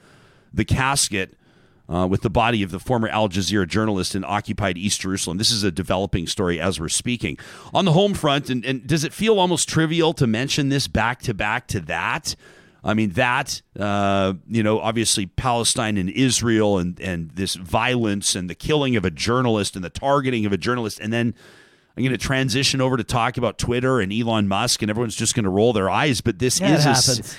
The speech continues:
Speaker 1: it's a significant development, and it is a story we've been talking about. Christopher Bouzy yesterday, fascinating on the show, wasn't he? The founder of Bot
Speaker 2: Yeah.
Speaker 1: Sentinel, uh, explaining to us. I, I basically, I mean, I have some pretty basic questions, like what's the difference between a bot and a troll?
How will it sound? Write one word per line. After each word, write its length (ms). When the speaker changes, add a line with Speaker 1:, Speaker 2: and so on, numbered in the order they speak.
Speaker 1:
it's 180
a 80
significant 580
development, 540
and 100
it 140
is 240
a 80
story 320
we've 160
been 120
talking 360
about. 200
Christopher 480
Bouzy 460
yesterday, 400
fascinating 720
on 120
the 60
show, 220
wasn't 340
he? 140
The 60
founder 360
of 160
Bot 260
Speaker 2:
Yeah. 60
Speaker 1:
Sentinel, 760
uh, 220
explaining 400
to 100
us. 160
I, 280
I 140
basically, 440
I 60
mean, 100
I 80
have 160
some 160
pretty 180
basic 520
questions, 440
like 140
what's 140
the 80
difference 340
between 200
a 40
bot 320
and 100
a 60
troll? 500